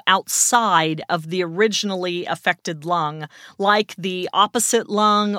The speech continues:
or distant organs. Now, before we talk about treatment, this is really important.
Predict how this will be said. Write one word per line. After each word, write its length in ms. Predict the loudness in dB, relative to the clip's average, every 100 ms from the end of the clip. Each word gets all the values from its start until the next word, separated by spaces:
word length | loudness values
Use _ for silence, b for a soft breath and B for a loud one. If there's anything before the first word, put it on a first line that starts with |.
| -2
or 220 | 0 0
distant 640 | 0 0 0 -2 -4 -8
organs. 880 | -6 -4 -4 -8 -10 -12 -12 -12 -14 B B B B 0
Now, 160 | 2
before 720 | 4 0 0 0 2 4 2
we 260 | 0 -2 -2
talk 300 | 2 0 2
about 260 | 2 0 0
treatment, 640 | -2 -2 0 0 0 -2 _ -12 -12 -2
this 500 | 2 2 2 -2 -4
is 320 | -4 -4 -4 -6
really 800 | -10 -10 -6 -4 -2 -2 -4 -4
important. 800 | -8 -8 -12 -12 -14 -14 -14